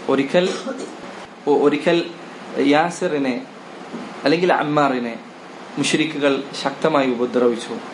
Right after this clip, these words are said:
അങ്ങനെ ആ, അദ്ദേഹത്തോട് അവർ ചോദിച്ചുകൊണ്ടിരുന്നു, "ലാത്ത നിന്റെ റബ്ബല്ലേ?" ആദ്യമാദ്യം അദ്ദേഹം സമ്മതിച്ചില്ല. ഉപദ്രവം കടുത്തപ്പോൾ അദ്ദേഹം അത് അംഗീകരിച്ചു. മുഹമ്മദിനെ പരിഹസിക്കാൻ പറഞ്ഞു,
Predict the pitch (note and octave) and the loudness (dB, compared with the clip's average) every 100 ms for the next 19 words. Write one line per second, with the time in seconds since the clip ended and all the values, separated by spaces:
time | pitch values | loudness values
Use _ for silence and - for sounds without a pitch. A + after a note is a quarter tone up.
0 | - - - - - - - D3 E3 F3 | -14 -14 -14 -14 -14 -14 -4 0 2 4
1 | E3+ D#3+ - - - C#3+ D#3+ F#3 F3 F3+ | 4 2 -4 -10 -2 2 4 4 2 0
2 | F3+ F#3+ F#3+ - - - - - - - | 2 2 -2 -8 -14 -14 -14 -14 -14 -14
3 | - - - - D#3+ F3 E3+ F3+ F3+ F3+ | -14 -14 -4 2 4 2 2 2 2 0
4 | E3+ D3 C3+ A#2+ A2+ - - - - C3+ | 0 2 2 0 -4 -10 -14 -14 -4 2
5 | C#3 C#3 D3+ C#3+ C3+ C3 B2 A#2 A#2+ A#2 | 4 4 2 0 2 0 0 0 -2 -4
6 | - - - - - C3 D3 D#3 D3+ D3 | -10 -14 -14 -14 -2 2 4 4 2 2
7 | C#3+ C#3 C3+ C#3 C3 C3 C3 C3 A#2+ C3+ | 0 -2 0 -2 0 0 2 2 0 -4
8 | A#2 A2 - - - - - - - - | -4 -6 -12 -14 -14 -14 -14 -14 -14 -4
9 | D3 F3+ F#3 F#3+ F#3 D3+ D#3 D3 C#3+ D#3 | 2 2 4 4 4 2 0 0 0 -2
10 | D3 C#3+ B2 C3 C3+ C3 - - B2+ B2+ | 0 2 2 0 0 0 -2 -4 0 2
11 | B2+ C3 C#3 B2+ A#2 - A2 - - - | 2 2 4 2 0 -4 -8 -8 -14 -14
12 | - - - - D3 E3+ F3+ F#3 D#3 D3 | -14 -14 -12 -2 0 2 4 4 4 2
13 | C#3 C#3 D3 B2+ C#3 B2+ B2 A#2 | 2 0 -2 0 2 4 2 0